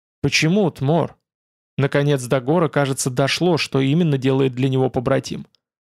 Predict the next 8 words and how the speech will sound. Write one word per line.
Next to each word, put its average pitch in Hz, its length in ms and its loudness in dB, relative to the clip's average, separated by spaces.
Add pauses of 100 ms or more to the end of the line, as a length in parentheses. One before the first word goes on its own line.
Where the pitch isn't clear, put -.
(720)
"А 143 100 2
почему 196 340 0
она 196 160 0
должна 170 320 0
страдать 156 400 0
больше, 139 300 0
чем 139 200 -2
я?" - 260 -6